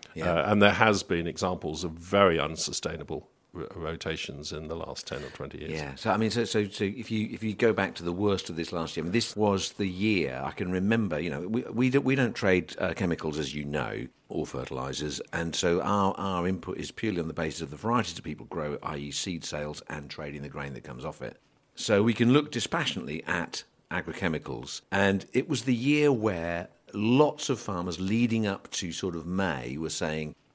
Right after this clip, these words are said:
Speaker 1: "I don't need to spray. I've, I, I've saved so much money. I'm, you know, this is a year where we don't need to do it. It's gonna save us a fortune."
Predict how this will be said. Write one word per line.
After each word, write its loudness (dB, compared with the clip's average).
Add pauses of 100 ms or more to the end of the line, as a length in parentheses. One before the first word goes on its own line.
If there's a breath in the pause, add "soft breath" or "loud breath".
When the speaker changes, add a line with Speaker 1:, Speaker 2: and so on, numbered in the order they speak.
Speaker 1:
"I 2
don't 2
need -2
to -10
spray. 0
I've, 0
I, -2
I've -6
saved 0
so 4
much 0
money. 2
I'm, 0
you -6
know, -2
this -4
is -6
a -2
year 0
where 2
we 0
don't 0
need -4
to -4
do -2
it. -2
It's -6
gonna -6
save -4
us -10
a -12
fortune." -6